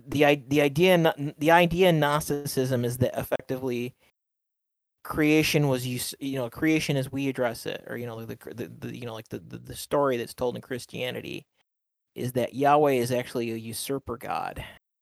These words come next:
and moved in to someone else's territory. You know, basically there is a creator, but Yahweh, the creator, does not directly interact with the world that he has created. And Yahweh has moved into that and basically claimed dominion over it.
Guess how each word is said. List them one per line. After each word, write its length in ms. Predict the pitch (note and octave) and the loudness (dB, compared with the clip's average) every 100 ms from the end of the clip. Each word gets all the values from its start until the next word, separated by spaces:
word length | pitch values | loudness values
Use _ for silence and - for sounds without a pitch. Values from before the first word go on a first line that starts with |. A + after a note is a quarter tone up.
| _ _ _ _ _ _ - | _ _ _ _ _ _ -12
and 460 | A2 A2 G#2+ G#2+ - _ | -10 -6 -6 -8 -12 _
moved 380 | A#2 C#3 C#3 B2+ | -2 2 2 2
in 340 | C3+ C3+ B2 | 2 2 0
to 160 | B2 B2 | -4 -4
someone 560 | - B2+ B2 A#2+ A#2+ A#2+ | -2 -2 0 0 0 -2
else's 420 | A2+ A#2+ - A#2+ | -4 -4 -4 -8
territory. 640 | - C3 B2 B2 B2 B2+ - | -6 -2 0 0 -2 -4 -4
You 60 | |
know, 60 | B2 | -6
basically 380 | B2 C3 B2+ A#2 | -4 -4 -4 -2
there 160 | B2 | 0
is 80 | C3 | 0
a 80 | A#2+ | 0
creator, 720 | - C3+ C3 D3 C3 A2 - _ _ _ _ _ | -4 -4 0 2 2 -2 -6 _ _ _ _ _
but 160 | G#2+ G2 | -4 2
Yahweh, 500 | C#3 D#3 D3+ C3 A#2+ | 6 6 6 2 -2
the 100 | A#2+ | -4
creator, 340 | D3+ D#3+ D#3+ | 2 4 4
does 180 | C3+ B2 | 2 2
not 220 | C3 A2 | 0 0
directly 440 | B2+ B2 C3 C3 B2 | -2 0 0 0 -2
interact 420 | A#2+ B2 B2+ - | 0 0 -2 -4
with 100 | B2 | -8
the 80 | A#2 | -6
world 300 | A#2+ B2+ C3 | -2 -2 -4
that 80 | |
he 140 | - A#2 | -10 -8
has 120 | - | -8
created. 640 | - A2 A2+ - G2+ - - _ _ _ _ - | -8 -6 -4 -4 -6 -10 -20 _ _ _ _ -10
And 120 | B2 | -4
Yahweh 380 | C3 C#3+ C#3 B2 | 0 2 4 2
has 180 | A#2+ | 0
moved 300 | A#2+ C3 B2 | -2 -4 -2
into 240 | C3 C#3 B2+ | -2 -2 -2
that 240 | A#2 G#2 | -2 -4
and 140 | - A#2 | -6 -8
basically 400 | A#2 - A#2+ A#2 | -6 -8 -10 -10
claimed 540 | - A2 A2 A2+ A2+ | -10 -8 -8 -10 -10
dominion 420 | A#2+ B2 B2 A#2 | -8 -6 -8 -8
over 340 | G1+ - - - | -8 -8 -6 -6
it. 320 | - - - | -6 -8 -14